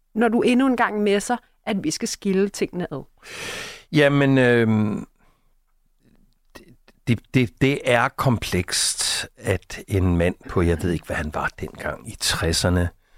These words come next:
Speaker 2: knaller kokkens datter ude, øhm, ude på Haiti, ude i Haiti. Jeg ved ikke, om
Speaker 1: Mm.
Speaker 2: det hedder på eller i. Nå, øhm, selvfølgelig er det det. Øhm, jeg, lad,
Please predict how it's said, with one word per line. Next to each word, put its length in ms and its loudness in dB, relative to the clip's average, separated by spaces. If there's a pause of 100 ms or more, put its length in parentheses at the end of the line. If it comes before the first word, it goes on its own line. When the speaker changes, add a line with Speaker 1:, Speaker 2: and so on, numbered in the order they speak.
(500)
Speaker 2:
knaller 500 2
kokkens 560 0
datter 340 2
ude, 540 0
øhm, 400 2 (960)
ude 280 0 (100)
på 240 2
Haiti, 600 0
ude 280 4
i 140 4
Haiti. 520 2 (580)
Jeg 80 -2
ved 60 4
ikke, 60 2
om 60 4
Speaker 1:
Mm. 40 2
Speaker 2:
det 100 4
hedder 180 4
på 380 2
eller 160 0
i. 180 0 (140)
Nå, 120 4 (560)
øhm, 460 4
selvfølgelig 320 2
er 120 4
det 20 0
det. 140 2 (440)
Øhm, 140 0
jeg, 140 0 (580)
lad, 140 2